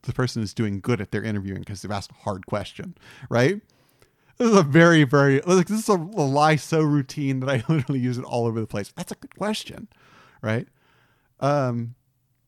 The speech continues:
it's not even really a lie because usually they are good questions if you understand what they're looking for, which is not an exact answer, but rather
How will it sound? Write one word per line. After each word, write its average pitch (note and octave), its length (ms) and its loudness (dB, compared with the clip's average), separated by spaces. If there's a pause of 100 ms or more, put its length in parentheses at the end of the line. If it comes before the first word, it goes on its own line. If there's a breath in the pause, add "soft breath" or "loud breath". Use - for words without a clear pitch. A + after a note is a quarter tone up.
(580)
it's - 100 -10
not G#3+ 100 2
even G3 160 0
really F3 180 2
a B2 80 0
lie G2+ 500 -6
because A#2+ 360 -8
usually F#3+ 340 -6
they E3+ 140 -2
are F3+ 220 -4
good A#2+ 180 -4
questions G#2+ 560 -6
if C#3 160 -6
you A#2+ 120 0
understand A2+ 500 -2
what G2+ 100 -10
they're G2 120 -6
looking A2+ 340 -2
for, - 340 -12 (160 soft breath)
which A#2+ 120 -8
is B2 100 -6
not F#3+ 180 0
an D#3 120 2
exact A2+ 540 -2
answer, A#2 520 -4 (460 soft breath)
but D#3 140 0
rather D3 540 2